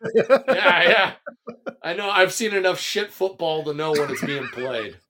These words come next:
Speaker 2: <laughs>
Speaker 1: Oh, that's
Speaker 2: Questionable,
Speaker 1: awesome.
Speaker 2: uh, decisions as well. So, yeah, that's just kinda, I'm sure I've, I forgot one or two players in there, uh, as we know, uh, as par for the course, I put little to no effort in.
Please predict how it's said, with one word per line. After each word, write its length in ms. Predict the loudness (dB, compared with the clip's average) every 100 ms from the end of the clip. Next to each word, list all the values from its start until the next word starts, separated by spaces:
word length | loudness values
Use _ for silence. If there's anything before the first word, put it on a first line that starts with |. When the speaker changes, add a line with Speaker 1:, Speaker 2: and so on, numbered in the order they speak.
| -10 -2
Speaker 2:
<laughs> 2500 | -2 0 -4 -2 -4 0 0 0 -2 -2 -4 -4 -2 -2 -2 -4 -6 -8 -10 -8 -10 -10 -12 -12 -16 _ _ _ _ _ _ _ -2
Speaker 1:
Oh, 100 | 0
that's 100 | 4
Speaker 2:
Questionable, 680 | 6 4 4 -2 -2 -4 -2
Speaker 1:
awesome. 200 | -4 -4
Speaker 2:
uh, 20 | -6
decisions 680 | -10 -6 -6 -6 -10 -10
as 180 | -10 -10
well. 300 | -6 -6 -8 -14 -12
So, 160 | 0 4
yeah, 240 | 6 6
that's 200 | 4 -2
just 280 | -8 -10 -8
kinda, 260 | -4 -2 -2
I'm 160 | -4
sure 220 | -4 0
I've, 200 | 2 2
I 140 | 0 -4
forgot 460 | -4 -2 -2 -2
one 180 | -6 -6
or 80 | -6
two 160 | -10 -14
players 460 | -6 -2 -2 -2
in 160 | -6 -4
there, 340 | -2 -2 -4 _ _
uh, 200 | -2 0 2
as 260 | 2 0 -6
we 140 | -6
know, 540 | -4 0 0 -2 -4 -8
uh, 220 | -6 -4
as 160 | -6 -8
par 240 | -6 -6
for 100 | -6
the 100 | -12
course, 360 | -8 -8 -6 -10
I 60 |
put 240 | -10 -12 -8
little 260 | -8 -8
to 80 | -10
no 260 | -6 -4 -2
effort 360 | -4 -6 -6
in. 300 | -4 -4 -6